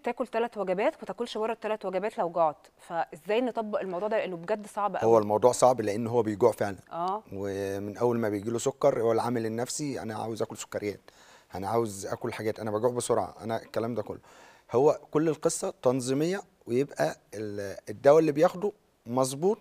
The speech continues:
Speaker 2: مع الأكل اللي هو بياكله، وكمية السعرات اللي بياخدها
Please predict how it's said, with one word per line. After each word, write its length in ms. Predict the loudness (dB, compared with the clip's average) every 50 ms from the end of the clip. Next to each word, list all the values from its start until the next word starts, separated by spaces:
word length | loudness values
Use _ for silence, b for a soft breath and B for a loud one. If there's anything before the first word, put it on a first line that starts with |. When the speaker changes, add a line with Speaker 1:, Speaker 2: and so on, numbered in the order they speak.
| -4
Speaker 2:
مع 200 | -2 0 2 2
الأكل 320 | 0 0 -4 -6 -6 -4 -4
اللي 100 | -2 -2
هو 120 | -2 -2
بياكله، 280 | -2 -6 -8 -10 -14 -20 _ b b b b b b b b b b -16
وكمية 260 | -10 -6 -4 -2 -2
السعرات 460 | -2 -2 -2 0 2 4 4 2 2
اللي 140 | 4 2 4
بياخدها 640 | 4 4 4 4 2 2 2 0 -2 -2 -4 -6 -6